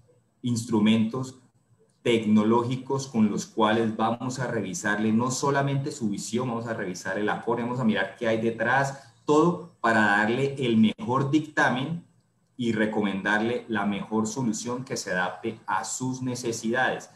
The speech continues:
dándole un valor agregado a los lentes, que es algo que tenemos que seguir trabajando todos, porque la gente, le, eh,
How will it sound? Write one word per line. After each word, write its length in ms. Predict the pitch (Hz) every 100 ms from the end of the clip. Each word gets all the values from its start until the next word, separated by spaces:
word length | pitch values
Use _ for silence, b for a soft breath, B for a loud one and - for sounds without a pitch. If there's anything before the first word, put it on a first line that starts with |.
| b b _
dándole 720 | 113 123 127 131 143 139 113 -
un 220 | 120 120
valor 400 | 127 131 131 -
agregado 800 | 131 131 117 98 107 120 135 139
a 140 | 110 101
los 260 | 90 85
lentes, 520 | 95 123 117 - 85 -
que 100 | 92
es 140 | -
algo 240 | 110 117
que 100 | 113
tenemos 460 | 110 90 92 107 107
que 80 | 110
seguir 320 | 113 113 110
trabajando 560 | 113 107 87 92 92 -
todos, 400 | 135 117 - B B
porque 220 | - 113 113
la 140 | 98
gente, 340 | 117 117 139
le, 240 | 135 110 104 -
eh, 420 | 107 95 90